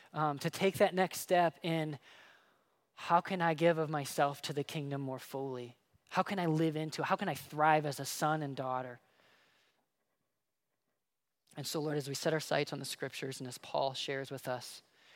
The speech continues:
um, today, Lord, I pray that, that you would inspire,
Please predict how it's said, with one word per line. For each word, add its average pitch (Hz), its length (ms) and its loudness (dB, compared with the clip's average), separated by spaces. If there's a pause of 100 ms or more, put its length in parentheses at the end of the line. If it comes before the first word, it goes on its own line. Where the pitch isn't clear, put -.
(400)
um, 127 220 -14 (880)
today, 131 400 -4
Lord, 131 160 -6
I 131 60 -4
pray 135 340 -2
that, 131 320 -2
that 139 140 -4
you 135 140 -6
would 135 100 -4
inspire, 135 580 -2